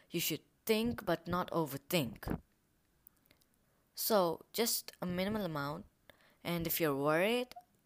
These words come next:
it's all right, you can be worried. But then, would you like being in the state of worried? So try to come out of the state of being worried.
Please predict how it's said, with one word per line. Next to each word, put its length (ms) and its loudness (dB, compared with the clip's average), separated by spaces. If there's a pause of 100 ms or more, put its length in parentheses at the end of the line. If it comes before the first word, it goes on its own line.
(180)
it's 160 -2
all 200 2
right, 360 0
you 140 -8
can 260 -2
be 100 -2
worried. 460 -2 (600)
But 120 0
then, 300 0 (100)
would 240 0
you 80 2
like 460 -2
being 200 -2
in 120 -2
the 40 -6
state 320 -2
of 220 -6
worried? 420 -4 (300)
So 160 -2
try 240 0
to 140 -2
come 280 -4 (120)
out 320 2
of 160 -12
the 100 -10
state 480 -8 (320)
of 160 -10
being 260 -4
worried. 400 -4